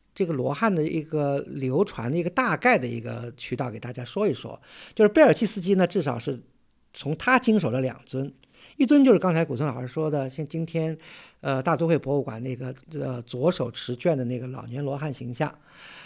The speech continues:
嗯，另外一尊呢，就是今天在阿米塔什的，就是原来在这个柏林的那个，那个印度学博物馆，后来的这个东亚，这个亚洲艺术博物馆的一尊这个残像，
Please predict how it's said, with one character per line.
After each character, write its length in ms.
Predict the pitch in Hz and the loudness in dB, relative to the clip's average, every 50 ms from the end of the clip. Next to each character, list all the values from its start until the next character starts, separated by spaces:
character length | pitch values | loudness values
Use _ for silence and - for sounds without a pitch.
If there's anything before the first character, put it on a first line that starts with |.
| - - - | -16 -4 0
嗯， 680 | 165 165 160 160 160 160 156 156 156 156 160 156 147 - | 4 4 6 6 6 4 2 0 -2 -2 -4 -6 -6 -2
另 160 | - 294 330 294 | 2 4 6 8
外 140 | 240 180 | 8 8
一 40 | 160 | 8
尊 200 | 147 160 160 151 | 8 6 4 4
呢， 100 | 151 139 | 4 2
就 140 | 131 - 143 | 2 0 -2
是 220 | 131 - 135 131 | -2 -2 -4 -6
今 340 | 127 131 - 156 151 156 156 151 | -6 -6 -6 -4 -4 -4 -4 -4
天 320 | - 160 156 147 147 139 | -2 -2 -2 0 -2 -4
在 180 | - - 151 135 | -2 -2 -2 -2
阿 160 | 135 147 147 | -2 -2 -2
米 140 | 143 147 139 | -2 -4 -4
塔 220 | - - 113 101 | -6 -10 -12 -12
什 280 | - - - - 120 120 | -12 -14 -12 -10 -8 -6
的， 200 | 117 135 127 - - _ | -6 -6 -8 -8 -12 _
就 120 | - - | -10 -8
是 60 | 127 120 | -8 -6
原 100 | 123 131 | -6 -6
来 100 | 135 127 | -6 -6
在 220 | 127 135 131 120 | -6 -6 -8 -8
这 140 | 117 - 123 | -8 -10 -12
个 100 | 123 123 - _ _ _ _ _ _ _ _ _ _ _ _ _ | -12 -14 -16 _ _ _ _ _ _ _ _ _ _ _ _ _
柏 180 | - 107 123 | -10 -6 -4
林 240 | 135 135 117 113 117 | -4 -4 -4 -4 -6
的 120 | 123 120 120 | -6 -6 -8
那 160 | 123 123 117 | -8 -10 -10
个， 380 | 123 131 123 117 110 110 113 - - - - - - _ _ | -12 -12 -14 -14 -14 -16 -18 -20 -20 -20 -20 -20 -20 _ _
那 80 | 127 120 | -10 -8
个 40 | |
印 160 | 120 135 139 131 | -6 -6 -6 -4
度 280 | - 123 113 113 - _ - | -6 -6 -8 -10 -14 _ -20
学 180 | - - 120 | -12 -10 -10
博 160 | 117 - 123 131 | -8 -6 -4 -6
物 40 | |
馆， 100 | 123 113 | -4 -6
后 80 | - 131 | -6 -8
来 100 | 123 120 | -8 -8
的 80 | 117 120 | -10 -10
这 140 | 117 127 | -10 -10
个 80 | 120 120 | -12 -10
东 180 | - - 131 135 | -10 -8 -8 -8
亚， 220 | 135 123 117 120 | -8 -10 -12 -14
这 100 | - - 127 | -14 -16 -16
个 180 | - 123 113 - - | -14 -14 -14 -10 -8
亚 160 | 151 131 120 | -6 -6 -6
洲 140 | - 127 123 | -6 -6 -6
艺 100 | 127 123 | -6 -8
术 120 | 113 - | -8 -10
博 160 | 120 - - 120 | -10 -8 -6 -4
物 120 | 135 139 | -4 -4
馆 200 | 135 - - - 131 | -4 -6 -10 -12 -14
的 140 | 113 - - - _ _ _ _ _ _ - - _ _ _ | -18 -18 -18 -20 _ _ _ _ _ _ -20 -20 _ _ _
一 140 | - 135 127 | -14 -14 -10
尊 300 | - - 123 117 113 113 - _ _ _ | -8 -6 -6 -6 -6 -8 -12 _ _ _
这 140 | - 123 113 | -14 -14 -14
个 100 | 120 117 - _ _ _ _ | -14 -16 -18 _ _ _ _
残 320 | - - - 107 95 95 113 | -16 -10 -10 -10 -8 -8 -10
像， 240 | - - 156 123 | -4 -2 -2 -2